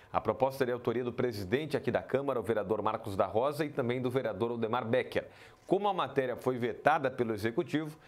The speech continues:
agora os parlamentares no plenário podem derrubar ou acatar o veto. Moradores do bairro Água Verde reivindicam mais segurança no trânsito.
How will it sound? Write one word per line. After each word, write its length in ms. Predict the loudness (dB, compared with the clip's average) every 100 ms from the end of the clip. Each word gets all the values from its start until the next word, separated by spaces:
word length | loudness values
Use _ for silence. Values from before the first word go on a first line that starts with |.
| -6 0
agora 300 | 2 2 0
os 100 | 0
parlamentares 800 | 0 2 0 0 0 -2 -2
no 140 | -2 -2
plenário 580 | -2 -2 0 0 0 -2
podem 380 | 0 0 0
derrubar 600 | -2 -2 0 0 0 -4 -6 -2
ou 160 | -2
acatar 600 | 0 0 2 2 2 -2 -4
o 80 | 0
veto. 480 | 2 0 -6 -20 -20 -20 -20 -20 -20 -4
Moradores 440 | 0 2 0 0
do 80 | 0
bairro 280 | 2 0 0
Água 240 | 0 2
Verde 400 | 2 2 0 -2
reivindicam 720 | -2 -2 -2 -2 -4 0 -2 0
mais 280 | -2 -2
segurança 680 | -4 0 0 0 -2 -4 -2
no 100 | -2
trânsito. 580 | 0 0 0 -4 -2 -4